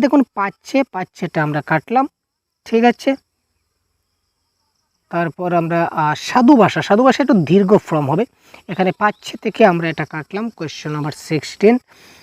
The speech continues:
আহ, এখানে দেখতে পাইতেছে, ঠিক আছে? এখানে দেখতে, তার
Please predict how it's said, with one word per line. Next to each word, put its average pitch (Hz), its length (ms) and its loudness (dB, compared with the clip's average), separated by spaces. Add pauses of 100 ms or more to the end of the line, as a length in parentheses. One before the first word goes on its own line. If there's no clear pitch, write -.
(220)
আহ, 170 140 -2 (160)
এখানে 262 260 4 (200)
দেখতে - 460 -2 (340)
পাইতেছে, 226 920 -4 (680)
ঠিক 170 180 -8
আছে? 254 140 -2 (440)
এখানে 320 240 4 (180)
দেখতে, - 340 0 (140)
তার 208 120 -8